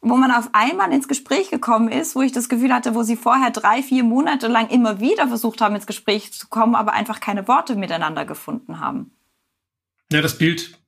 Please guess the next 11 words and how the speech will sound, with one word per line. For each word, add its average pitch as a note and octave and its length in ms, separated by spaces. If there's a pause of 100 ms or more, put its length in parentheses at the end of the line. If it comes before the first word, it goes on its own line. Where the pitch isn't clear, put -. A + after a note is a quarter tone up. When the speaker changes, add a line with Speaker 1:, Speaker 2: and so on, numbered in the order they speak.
(200)
Speaker 2:
hilft D3 300
halt. A2 300
Und C#3 180
ich, - 220
das C3 100
ist - 80
tatsächlich E3 360
mein, D3+ 440
mein C#3 220
klassisches D#3 440
Beispiel, C#3+ 640